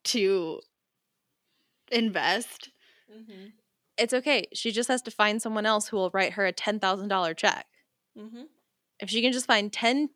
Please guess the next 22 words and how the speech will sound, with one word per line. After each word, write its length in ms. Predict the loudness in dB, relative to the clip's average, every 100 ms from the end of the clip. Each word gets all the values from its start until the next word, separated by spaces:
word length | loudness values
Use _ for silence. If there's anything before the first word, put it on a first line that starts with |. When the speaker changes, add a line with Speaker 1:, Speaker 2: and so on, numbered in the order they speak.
| _
Speaker 3:
someones 540 | 0 2 4 0 -2 -6
to 120 | -2
write 200 | 0 2
her 120 | 0
ten 240 | -2 -2 2
thousand 300 | 2 2 2
dollar 260 | 4 2
checks, 340 | 2 2 2 -2
she's 200 | 0 6
already 360 | 8 8 6 6
done 200 | 6 4
it 140 | 0
twice. 680 | 2 2 2 -4 -10 -16 -20 _ -8
Speaker 2:
That's 200 | -8 -8
true. 300 | -6 -6 -6 _ _ _ _ _
Speaker 1:
Yeah, 360 | -6 -4 -2 -6 -12 -4
they're 180 | -2 -2
just 280 | -4 -4 -4
everywhere 560 | -2 -4 -4 -2 -4
in 160 | -6 -10
L 180 | -10 -8
A. 300 | -8 -10